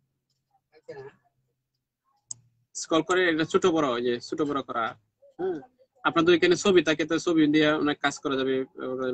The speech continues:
এখানে sir লেখালেখি option আছে, Sir, এই যে animation দেওয়া যাবে। হুম, আপনি একটা caption দিতে পারবেন, আহ, ট্রান-, transaction দিতে পারবেন। বে-, অনেকগুলো কাজ আছে এখানে। কার্সর effect, audio, অনেকগুলো কাজ আছে। তো এ-,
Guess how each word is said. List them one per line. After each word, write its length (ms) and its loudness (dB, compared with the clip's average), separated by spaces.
এখানে 280 -4
sir 180 -4
লেখালেখি 480 0
option 240 -8
আছে, 240 -8
Sir, 160 -8
এই 80 -2
যে 160 0
animation 540 2
দেওয়া 200 0
যাবে। 380 -2
হুম, 380 -4
আপনি 180 -2
একটা 160 -6
caption 340 -2
দিতে 160 -2
পারবেন, 340 -2
আহ, 140 -4
ট্রান-, 300 0
transaction 600 0
দিতে 160 -2
পারবেন। 340 -2
বে-, 340 0
অনেকগুলো 320 4
কাজ 140 2
আছে 200 -4
এখানে। 220 -10
কার্সর 280 -4
effect, 460 -4
audio, 300 0
অনেকগুলো 360 0
কাজ 160 -6
আছে। 240 -8
তো 60 -14
এ-, 240 -20